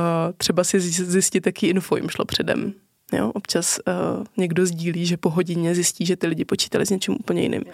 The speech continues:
A zase zní to banálně, ale ne, prostě potřebujeme začínat jako všichni na, a, na jedné roli. A, včetně toho, že součástí té zakázky je přesně to, co je moje role jako facilitátora.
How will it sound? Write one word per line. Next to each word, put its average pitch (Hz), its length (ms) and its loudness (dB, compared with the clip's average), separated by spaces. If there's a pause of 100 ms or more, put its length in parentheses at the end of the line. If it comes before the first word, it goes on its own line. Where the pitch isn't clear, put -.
(200)
A 180 80 4
zase 170 220 0
zní 170 240 2
to 156 80 2
banálně, 165 480 0
ale 165 220 2
ne, 170 200 4
prostě - 340 -2
potřebujeme 165 520 0
začínat - 400 0
jako 220 180 -4
všichni - 320 -2
na, 165 200 0 (520)
a, 180 300 2 (240)
na 180 60 4
jedné 165 280 2
roli. 165 280 0 (460)
A, 165 720 2
včetně - 420 0
toho, 170 140 2
že 170 100 2
součástí - 440 0
té 180 120 0
zakázky 180 480 0
je - 80 0
přesně - 360 -2
to, 196 180 0 (120)
co - 160 -2
je - 180 0
moje - 260 0
role - 180 0
jako - 160 -6
facilitátora. - 720 -4